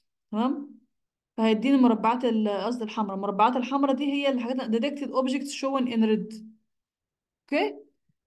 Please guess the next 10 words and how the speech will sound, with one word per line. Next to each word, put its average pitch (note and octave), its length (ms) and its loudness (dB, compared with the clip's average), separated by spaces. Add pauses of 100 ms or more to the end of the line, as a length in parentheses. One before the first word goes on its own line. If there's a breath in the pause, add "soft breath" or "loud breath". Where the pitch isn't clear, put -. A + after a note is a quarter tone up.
ده C4 200 4
يعني B3+ 280 4
إيه C4+ 260 -2
hit - 40 -10
and A3 200 -2
miss. - 360 -14 (1120)
طبعا A#3 240 -2
ده B3+ 80 2
مثال B3+ 320 2
تاني. C4 480 -2